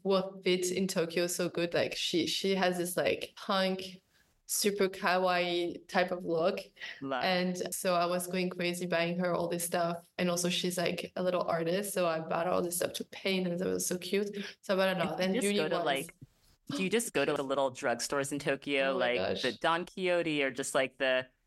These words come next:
Speaker 1: Everywhere
Speaker 2: you're not
Speaker 1: I go
Speaker 2: going to
Speaker 1: to.
Speaker 2: specialty shops, right?
Speaker 1: I mean, I go to everything. Like, I went to, I, I like this store. I forgot the name though, for art and, sc-, and craft.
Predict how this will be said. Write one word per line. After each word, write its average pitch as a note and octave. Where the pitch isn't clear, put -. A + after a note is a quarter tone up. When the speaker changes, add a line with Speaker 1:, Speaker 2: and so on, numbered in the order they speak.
Speaker 1:
Everywhere G3
Speaker 2:
you're F3+
not E3
Speaker 1:
I E3+
go -
Speaker 2:
going E3+
to E3+
Speaker 1:
to. -
Speaker 2:
specialty D3
shops, -
right? D3
Speaker 1:
I A#3
mean, A#3
I A#3+
go D#4
to D#4+
everything. G#3+
Like, F#3
I G#3
went G#3+
to, -
I, G3
I F#3+
like G3
this G3+
store. F#3+
I F3+
forgot F3+
the F3+
name F3
though, E3+
for G3
art F3+
and, F#3+
sc-, -
and F#3+
craft. G3+